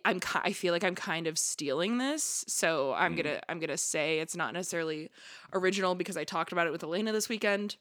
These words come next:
Speaker 1: I think I would wanna do Money Can't Buy You Class by Countess Luann. <laughs>
Speaker 2: Countess Luann?
Speaker 1: Luann,
Speaker 2: Oh, she
Speaker 1: whatever.
Speaker 2: I won't, you gotta put some respect on the Countess's name.
Speaker 1: I'm
Speaker 2: I
Speaker 1: sorry.
Speaker 2: mean,
Speaker 1: I would, I would do,
Speaker 2: you
Speaker 1: yes.
Speaker 2: did call her Countess, so that's,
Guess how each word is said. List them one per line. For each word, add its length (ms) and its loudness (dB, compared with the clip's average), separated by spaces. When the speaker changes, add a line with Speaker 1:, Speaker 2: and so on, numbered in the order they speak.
Speaker 1:
I 100 8
think 140 8
I 40 12
would 100 8
wanna 280 10
do 200 2
Money 220 2
Can't 240 -2
Buy 100 2
You 120 0
Class 360 4
by 140 0
Countess 420 -2
Luann. 440 0
<laughs> 1400 2
Speaker 2:
Countess 400 10
Luann? 760 12
Speaker 1:
Luann, 480 8
Speaker 2:
Oh, 40 -2
she 180 0
Speaker 1:
whatever. 680 4
Speaker 2:
I 100 4
won't, 300 0
you 60 -4
gotta 280 0
put 180 0
some 180 2
respect 400 -2
on 80 0
the 80 0
Countess's 560 -6
name. 360 -4
Speaker 1:
I'm 140 4
Speaker 2:
I 40 -6
Speaker 1:
sorry. 200 4
Speaker 2:
mean, 440 4
Speaker 1:
I 160 6
would, 240 4
I 160 8
would 160 2
do, 320 0
Speaker 2:
you 60 -8
Speaker 1:
yes. 180 2
Speaker 2:
did 140 8
call 160 8
her 80 8
Countess, 400 2
so 180 -6
that's, 320 -6